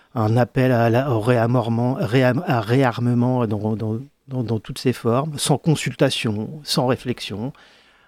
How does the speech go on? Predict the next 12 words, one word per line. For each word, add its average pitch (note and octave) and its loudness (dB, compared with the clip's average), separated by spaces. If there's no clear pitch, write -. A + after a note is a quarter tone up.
voilà, A#2 2
avec B2 2
une B2+ 2
montée C3+ 2
de C3 2
l'extrême C3 0
droite C#3 0
qui - -8
maintenant, A#2+ 0
depuis A2+ -4
des B2 -2
décennies, B2 0